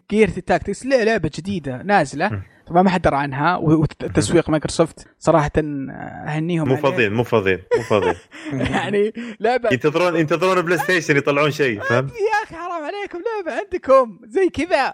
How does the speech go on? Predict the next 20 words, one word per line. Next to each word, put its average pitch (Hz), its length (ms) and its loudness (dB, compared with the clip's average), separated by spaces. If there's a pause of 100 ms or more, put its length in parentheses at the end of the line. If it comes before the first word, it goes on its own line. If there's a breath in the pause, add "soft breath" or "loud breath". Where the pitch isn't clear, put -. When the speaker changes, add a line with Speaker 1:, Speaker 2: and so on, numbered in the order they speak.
(120)
Speaker 1:
و-، 220 260 4
ولا 269 160 4
في 277 60 -2
تسويق 254 340 -4
زي 185 160 -2
الناس. 165 580 -10 (200)
الم-، 294 180 0
المهم 302 580 0
اللعبة 233 380 0
توها 202 340 0
نازلة 180 480 -6
وموجودة 370 500 -2
الآن 190 180 -4
في 147 60 -12
الجيم 156 260 -8
باس 170 220 -6
على 147 120 -10
ال-، 147 180 -10
البي 156 240 -8
سي. 139 200 -12